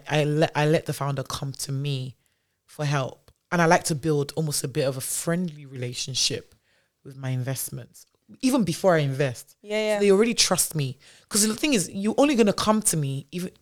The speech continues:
Speaker 1: if you trust me. Do you understand?
Speaker 2: As an investor.
Speaker 1: As an investor.
Speaker 2: Yeah.
Speaker 1: So I try to build that trust and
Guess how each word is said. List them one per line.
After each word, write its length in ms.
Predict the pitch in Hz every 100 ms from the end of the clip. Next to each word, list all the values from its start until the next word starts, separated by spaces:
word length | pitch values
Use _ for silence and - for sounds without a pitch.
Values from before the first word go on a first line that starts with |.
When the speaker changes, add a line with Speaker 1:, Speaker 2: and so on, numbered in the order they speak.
| _ _ -
Speaker 1:
if 160 | - -
you 60 |
trust 400 | 175 - 165 -
me. 260 | 190 240 - _ _ _ _ _ _ _ _ _ _ _ -
Do 100 | 180
you 40 |
understand? 300 | 165 135 202
Speaker 2:
As 40 | 139
an 60 | 190
investor. 380 | 190 190 - 160 170
Speaker 1:
As 140 | 202
an 80 | 185
investor. 420 | 165 156 151 -
Speaker 2:
Yeah. 260 | 196 190 95 -
Speaker 1:
So 120 | -
I 40 | 208
try 200 | - 269
to 100 | 190
build 380 | 139 170 165 156
that 160 | -
trust 500 | - - 131 113 -
and 200 | 147 139